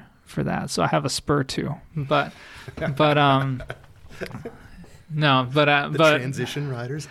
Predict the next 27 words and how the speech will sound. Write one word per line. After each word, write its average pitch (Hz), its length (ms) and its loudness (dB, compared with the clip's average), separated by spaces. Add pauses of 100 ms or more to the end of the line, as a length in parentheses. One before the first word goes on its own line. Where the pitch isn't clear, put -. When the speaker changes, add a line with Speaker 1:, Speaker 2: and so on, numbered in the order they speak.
Speaker 2:
X - 180 -14
C 135 180 -10 (100)
race - 280 -12
bike. - 280 -18
Speaker 1:
Yeah, 156 480 4
yeah. 139 240 -6 (280)
Um, 139 600 2 (320)
I'm 156 200 2
gonna 147 120 -2
be 139 100 4
the 131 80 2
one 131 140 -2
that - 100 -10
quits - 380 -4
when 147 100 -2
someone 139 320 -2
passes 131 480 2
me 147 140 2
on 139 100 2
the 139 140 2
uphill. 139 360 0
Speaker 2:
<laughs> - 40 -2 (680)
Speaker 1:
But, 139 220 4
uh, 135 180 0
but 165 200 4
no, 180 200 6
I, 147 240 2